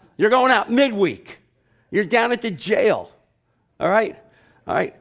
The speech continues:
You're at Saint Matthew's house. There's not a minute in your life that's not in some way being involved in propagating the gospel of Jesus. Well, maybe there's a minute or two. And you know what? It's that minute or two that suddenly brings some temptation into your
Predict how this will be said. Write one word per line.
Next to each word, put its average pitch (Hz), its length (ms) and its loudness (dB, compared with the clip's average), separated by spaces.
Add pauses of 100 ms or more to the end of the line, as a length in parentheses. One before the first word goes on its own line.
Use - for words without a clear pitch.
You're 220 200 2
at 214 120 -2
Saint 247 300 -2
Matthew's 226 480 -2
house. - 440 -8 (800)
There's 202 240 0
not 240 220 4
a 233 60 2
minute 254 460 0
in - 100 -6
your 226 180 2
life 208 420 0
that's - 220 -10
not 185 200 0
in 160 100 -8
some 202 320 -2
way 175 160 0
being 170 280 0
involved 156 500 0
in 139 120 -6
propagating 151 720 -6
the 127 80 -6
gospel 135 440 -6
of 127 80 -10
Jesus. 123 300 -12
Well, 220 260 -2
maybe 160 260 -8
there's 131 180 -10
a 127 40 -10
minute 127 280 -10
or 117 80 -16
two. 170 420 -10 (480)
And 165 140 -2
you 175 80 0
know 190 100 0
what? 233 260 -4
It's - 180 -10
that 160 200 -4
minute 170 340 -4
or 151 80 -6
two 175 680 -4 (520)
that - 120 -12
suddenly 180 560 -2
brings 156 380 -6
some 156 180 -6
temptation 156 680 -10
into 143 280 -10
your 131 220 -10